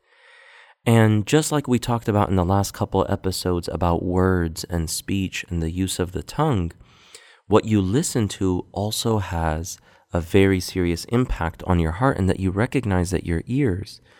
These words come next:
are also inroads into your heart.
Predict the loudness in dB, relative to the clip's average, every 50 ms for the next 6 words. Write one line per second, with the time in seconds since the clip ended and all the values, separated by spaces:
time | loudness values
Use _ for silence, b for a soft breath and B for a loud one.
0 | B B B B B 0 0 0 0 2 2 2 2 2 0 0 0 0 0 0
1 | 2 2 4 4 2 2 2 2 2 2 2 -2 -4 -8 -10 -12 -10 -10 -12 -12
2 | _ 0 0 0 0 0 -2 0 0 0 -2 -4 -6 -8 -8 -8